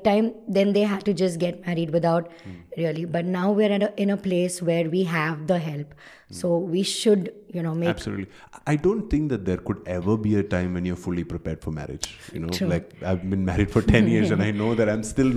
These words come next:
Speaker 2: not
Speaker 1: <laughs>
Speaker 2: prepared and
Speaker 1: So
Speaker 2: ready
Speaker 1: true.
Speaker 2: to, you know,
Speaker 1: Yeah.
Speaker 2: to do everything God is expecting me to do. But I think that, uh,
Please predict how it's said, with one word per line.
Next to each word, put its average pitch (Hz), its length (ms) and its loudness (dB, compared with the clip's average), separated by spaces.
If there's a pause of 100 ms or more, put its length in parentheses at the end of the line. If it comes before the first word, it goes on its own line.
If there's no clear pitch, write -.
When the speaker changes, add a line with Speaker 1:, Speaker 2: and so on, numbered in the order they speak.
Speaker 2:
not 117 180 0 (320)
Speaker 1:
<laughs> - 440 -14
Speaker 2:
prepared 107 420 4
and 95 80 0
Speaker 1:
So 92 140 2
Speaker 2:
ready 95 260 4
Speaker 1:
true. 98 160 -4
Speaker 2:
to, 92 60 4 (240)
you 87 160 -4
know, 120 100 2
Speaker 1:
Yeah. 147 160 -4 (220)
Speaker 2:
to 95 80 -2 (120)
do 101 140 6
everything 95 340 -2 (120)
God 92 360 2
is - 60 -6 (100)
expecting 92 600 -4
me 82 80 -8 (100)
to 82 60 -6 (100)
do. 76 60 -12 (840)
But 147 320 -4 (360)
I 95 100 -6
think 165 400 -4
that, - 380 -6
uh, 82 300 -6